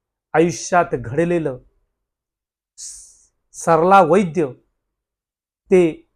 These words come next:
मीनाताई ठाकरे हा प्रवास. सरला वैद्य यांचा जन्म मुंबईमध्ये आणि सरला वैद्य मग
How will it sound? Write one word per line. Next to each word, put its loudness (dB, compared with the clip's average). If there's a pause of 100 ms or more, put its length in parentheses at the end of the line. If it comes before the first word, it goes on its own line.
मीनाताई 0
ठाकरे -6 (520)
हा 0
प्रवास. -8 (1900)
सरला 6
वैद्य 6
यांचा 0
जन्म -2
मुंबईमध्ये -4 (2500)
आणि -2 (540)
सरला 2
वैद्य 2 (600)
मग -6